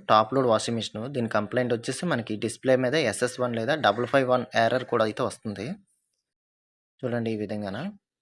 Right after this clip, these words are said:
So, మనకి దీని కంప్లైంట్ వచ్చేసి మనకి దీని బైపాస్ సెన్సార్ అయితే ప్రాబ్లం అయితే చూపిస్తుంది. ఒకసారి మీకు ఇది ఎక్కడ ఉందో చూపిస్తాను. మనకి మెషిన్ అనేది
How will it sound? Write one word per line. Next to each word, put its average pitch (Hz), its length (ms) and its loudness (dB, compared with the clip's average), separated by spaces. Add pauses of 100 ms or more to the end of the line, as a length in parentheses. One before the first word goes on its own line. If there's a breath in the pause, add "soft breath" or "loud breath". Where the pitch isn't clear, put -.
(420)
So, 139 80 2 (140)
మనకి 113 280 -2
దీని 117 180 -2
కంప్లైంట్ 117 420 0
వచ్చేసి 117 360 -4
మనకి 120 320 -2
దీని 107 220 -4
బైపాస్ 110 380 2
సెన్సార్ 120 340 0
అయితే 110 240 0
ప్రాబ్లం 110 420 2
అయితే 117 260 -2
చూపిస్తుంది. 110 640 -6 (280)
ఒకసారి 107 340 -2
మీకు 123 220 -4
ఇది 107 200 -4
ఎక్కడ 101 240 -2
ఉందో 113 360 -4
చూపిస్తాను. 104 540 -8
మనకి 107 280 -4
మెషిన్ 110 280 -4
అనేది 127 240 0